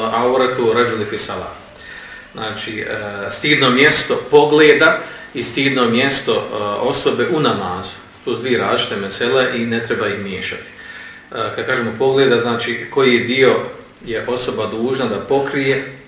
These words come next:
u namazu i van namaza. Van namaza, to, to se misli, e, znači, stidno mjesto od pogleda koji treba, koje je obaveza pokriti. A u namazu, znači, koji je stidno, koji je dio tijela treba pokriti da bi bio namaz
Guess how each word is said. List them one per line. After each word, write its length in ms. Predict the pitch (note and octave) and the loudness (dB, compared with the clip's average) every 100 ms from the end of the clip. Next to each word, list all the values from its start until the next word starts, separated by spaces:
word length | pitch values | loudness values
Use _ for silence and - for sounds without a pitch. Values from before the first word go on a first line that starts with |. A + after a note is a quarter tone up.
| - - - - - - - _ - - - - D3 C#3 - | -20 -20 -20 -20 -20 -20 -20 _ -20 -20 -16 -12 -12 -12 -12
u 140 | D#3+ E3 | -4 2
namazu 600 | D3+ C#3+ C#3+ D3+ C#3+ D#3 | 4 4 4 4 2 0
i 80 | C#3 | 2
van 180 | C#3+ B2 | 4 2
namaza. 460 | G#2 F#2+ G2 F#2+ - - - - - - - | -2 -4 -6 -8 -12 -16 -16 -16 -16 -18 -16
Van 220 | A#2 D3 D3 | 0 2 4
namaza, 460 | C#3 C3 D3+ D#3+ | 4 4 4 4
to, 300 | D3 C#3+ C3+ | 4 4 4
to 200 | C3 C3+ | 4 0
se 120 | B2 | 0
misli, 380 | B2 D3 D3 E3+ | -2 -2 0 0
e, 420 | D3 C3 A#2+ A2+ A2+ - | 0 0 0 0 -2 -6
znači, 440 | A#2+ A2 A2+ A#2 A#2 - | -6 -6 -6 -6 -8 -10
stidno 340 | - C#3+ C3 | -4 -2 0
mjesto 420 | A#2+ C3 D#3 - | 0 2 2 4
od 300 | D3 E3 - | 4 4 4
pogleda 500 | E3 - G2 F#2+ F#2+ - - - | 6 6 4 -2 -4 -8 -14 -8
koji 200 | A2+ A2+ | -6 0
treba, 320 | B2 A2+ G#2 - - - - | 0 2 -2 -6 -14 -18 0
koje 100 | A#2+ | 2
je 60 | |
obaveza 360 | A#2 A2+ G#2+ A2+ - - | 4 4 2 -2 -6 -4
pokriti. 480 | A2+ A2 - - - - - - | -4 -4 -8 -10 -10 -18 -20 -16
A 140 | A2+ A2 | -6 -4
u 80 | |
namazu, 600 | A#2 G#2+ G#2 A2 B2+ C3+ B2+ | -2 -2 -2 0 0 0 -2
znači, 440 | B2 A2+ - A#2+ - - - - | -4 -4 -4 -6 -8 -16 -18 -2
koji 120 | B2+ | 2
je 60 | B2 | 2
stidno, 340 | - C3+ A#2+ A#2+ | 2 -2 -2 0
koji 140 | C3+ C3 | 6 6
je 120 | G#2+ | 4
dio 180 | A#2+ A#2+ | 2 0
tijela 300 | - A#2+ G#2+ | 2 0 0
treba 220 | A#2+ G#2+ | 0 -2
pokriti 440 | A2 A2 A#2+ A#2+ | -2 -2 -4 -4
da 140 | G#2+ G#2 | -2 -2
bi 120 | G2+ | -4
bio 240 | G2 A2 | -6 -6
namaz 400 | G2+ G2 G#2 G2+ | -4 -4 -4 -6